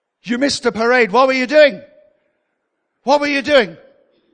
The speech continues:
Watching Jeremy Kyle. Come out. Go see the parade. He's under our feet. I have a big problem with spiritual warfare meetings where they talk to the devil up here.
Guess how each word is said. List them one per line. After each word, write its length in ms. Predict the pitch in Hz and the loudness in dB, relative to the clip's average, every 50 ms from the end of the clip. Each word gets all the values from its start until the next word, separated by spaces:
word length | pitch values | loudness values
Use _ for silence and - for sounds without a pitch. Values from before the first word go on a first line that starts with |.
| _ _ _ _ _ _ _ _ _ _ _ _ _ _ _ _ _ _ _ - | _ _ _ _ _ _ _ _ _ _ _ _ _ _ _ _ _ _ _ -8
Watching 340 | 180 233 233 - 226 240 | -8 -8 -8 -10 -12 -8
Jeremy 380 | 208 - 262 262 262 254 254 247 | -4 -4 -2 -2 -2 -4 -8 -10
Kyle. 500 | - - 262 262 254 233 180 139 120 _ _ _ _ _ _ _ _ _ _ _ - | -8 -6 -4 -4 -4 -4 -6 -10 -12 _ _ _ _ _ _ _ _ _ _ _ -8
Come 180 | - 247 285 | -4 0 2
out. 260 | 311 320 302 - - - - - _ _ _ _ _ _ _ _ _ _ _ _ _ _ _ _ _ _ _ _ _ _ _ _ _ - | 2 2 2 0 -4 -12 -20 -20 _ _ _ _ _ _ _ _ _ _ _ _ _ _ _ _ _ _ _ _ _ _ _ _ _ 0
Go 220 | 277 311 339 330 | 2 2 2 2
see 240 | 277 - - 320 339 | -2 -6 -6 -4 -2
the 120 | 330 311 | -2 -2
parade. 600 | 196 208 277 294 302 330 349 311 269 208 185 - - _ _ _ _ _ _ _ _ _ _ _ _ _ _ _ _ _ _ _ _ _ _ _ _ _ _ _ _ _ _ _ _ _ _ _ _ _ _ _ _ _ _ _ _ _ _ _ | -2 0 2 4 6 6 6 6 4 2 -4 -12 -20 _ _ _ _ _ _ _ _ _ _ _ _ _ _ _ _ _ _ _ _ _ _ _ _ _ _ _ _ _ _ _ _ _ _ _ _ _ _ _ _ _ _ _ _ _ _ _
He's 180 | - 190 185 - | -20 -12 -8 -6
under 260 | 214 220 202 165 175 | -6 -6 -8 -10 -12
our 160 | 151 156 156 | -12 -14 -14
feet. 400 | - - 208 208 185 - _ _ _ _ _ _ _ _ _ _ _ _ _ _ _ _ _ _ _ _ _ _ _ _ _ _ _ _ _ _ _ - | -16 -16 -16 -18 -18 -20 _ _ _ _ _ _ _ _ _ _ _ _ _ _ _ _ _ _ _ _ _ _ _ _ _ _ _ _ _ _ _ -10
I 100 | 180 240 | -6 -6
have 100 | 294 285 | -4 -4
a 40 | 269 | -4
big 200 | 214 262 240 - | -6 -6 -6 -4
problem 220 | - 262 277 240 | -4 -4 -4 -4
with 120 | 220 208 | -6 -8
spiritual 440 | - - - 226 233 233 226 - 196 | -10 -10 -8 -8 -8 -8 -8 -10 -8
warfare 340 | 202 226 233 220 - 214 214 | -6 -6 -6 -6 -6 -8 -10
meetings 260 | 196 196 190 175 156 | -10 -12 -18 -14 -12
where 100 | 185 190 | -10 -10
they 100 | 185 185 | -10 -10
talk 200 | 180 - 214 208 | -10 -12 -16 -16
to 60 | - | -16
the 80 | - 185 | -16 -12
devil 280 | 165 190 185 175 180 165 | -8 -8 -8 -8 -8 -10
up 120 | 165 - | -12 -14
here. 220 | 170 180 165 131 | -14 -16 -18 -18